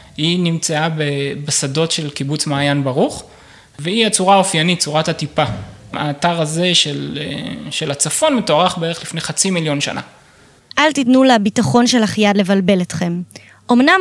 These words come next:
Speaker 2: גם בעין לא מיומנת, קל לראות שאבני היד בתצוגה עשויות מחומרים שונים, אולי אפשר אפילו להבין שמדובר באבן שעברה טיפול אנושי,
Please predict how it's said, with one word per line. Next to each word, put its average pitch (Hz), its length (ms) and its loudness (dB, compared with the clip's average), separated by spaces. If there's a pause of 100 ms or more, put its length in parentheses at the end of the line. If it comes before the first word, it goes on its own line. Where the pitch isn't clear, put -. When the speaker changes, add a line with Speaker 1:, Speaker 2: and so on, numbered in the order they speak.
Speaker 2:
גם 302 180 4
בעין 269 480 2
לא 339 240 2
מיומנת, 240 500 4
קל 269 200 0
לראות 254 340 2
שאבני 214 420 2
היד 247 300 4
בתצוגה 220 540 0
עשויות 226 360 2
מחומרים 196 600 0
שונים, 285 360 2 (300)
אולי 359 180 4
אפשר 277 300 2
אפילו 277 320 2
להבין 214 480 2
שמדובר 220 480 2
באבן 226 520 2
שעברה 190 420 0
טיפול 254 360 0
אנושי, 254 440 0